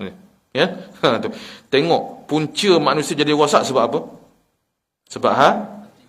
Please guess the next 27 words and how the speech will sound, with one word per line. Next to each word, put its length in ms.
Hati. 480
Ya? 160
Hati. 480
Mana 240
tak 240
ada 160
akhlak. 320
Ha, 320
dia 160
tak 180
ada 60
akh-, 140
akhlak. 380
Ha, 60
tu 140
dia. 140
Kita 220
tengok, 340
apa 340
tu, 320
kes 300
buli. 580
Kan? 380
Kes 240
buli 260
hak 140
tu. 260